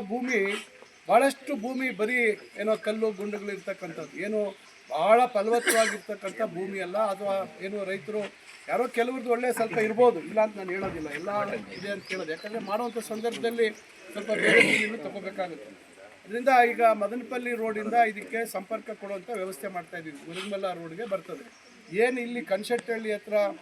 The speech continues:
ಪ್ರಾರಂಭ ಆಯಿತು, ಈಗ ಈ ರಸ್ತೆನೂ ಈ ರಸ್ತೆ ಎರಡು ರಸ್ತೆನೂ ಇವತ್ತು ಸೇ-, ಸೇ-, ಸೇರಿದೆ. ಈಗ ಹತ್ತತ್ರ ಮುರುಗಮಲ್ಲವರೆಗೂ ಹೊರ್ಟೋಗಿದೆ. ಈಗ ಅದು ಒಂದು ಪ್ರಯತ್ನ ನಾವು ಮಾಡಿದ್ದೀವಿ. ಈಗ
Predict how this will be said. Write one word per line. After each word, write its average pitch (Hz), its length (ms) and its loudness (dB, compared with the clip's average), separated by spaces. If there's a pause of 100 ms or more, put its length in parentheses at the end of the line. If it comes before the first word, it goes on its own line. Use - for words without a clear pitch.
(300)
ಪ್ರಾರಂಭ 220 380 2
ಆಯಿತು, 160 260 -2 (580)
ಈಗ 208 100 0 (460)
ಈ 226 40 -2 (120)
ರಸ್ತೆನೂ 233 400 -2 (160)
ಈ 214 120 0
ರಸ್ತೆ - 280 -8 (420)
ಎರಡು 196 140 -4 (100)
ರಸ್ತೆನೂ 226 380 -6 (520)
ಇವತ್ತು 208 300 -4 (300)
ಸೇ-, 185 260 -6
ಸೇ-, 160 220 -8
ಸೇರಿದೆ. 208 400 -2
ಈಗ 202 100 -2 (100)
ಹತ್ತತ್ರ 220 440 -6
ಮುರುಗಮಲ್ಲವರೆಗೂ 208 760 -2
ಹೊರ್ಟೋಗಿದೆ. 170 360 -4 (800)
ಈಗ 208 100 0 (220)
ಅದು 202 200 0
ಒಂದು 254 140 0 (120)
ಪ್ರಯತ್ನ 208 380 0
ನಾವು 185 200 0
ಮಾಡಿದ್ದೀವಿ. 175 400 -2 (320)
ಈಗ 196 80 -2